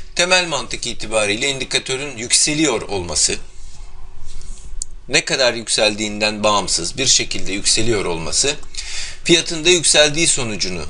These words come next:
doğuruyor. Çünkü bir kez daha belirtmek gerekiyor ki fiyat ne kadar yükselirse yükselsin indikatör işlem hacminin tamamı kadar artıyor. Bu nedenle burada gördüğünüz indikatörün yükseliyor olduğu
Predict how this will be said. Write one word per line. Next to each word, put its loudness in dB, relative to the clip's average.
doğuruyor. 0
Çünkü -2
bir 2
kez 0
daha -2
belirtmek -4
gerekiyor 0
ki 0
fiyat 2
ne 0
kadar 2
yükselirse -4
yükselsin 0
indikatör 0
işlem 2
hacminin -4
tamamı 2
kadar -2
artıyor. -2
Bu 0
nedenle 2
burada 2
gördüğünüz -2
indikatörün -4
yükseliyor 4
olduğu -8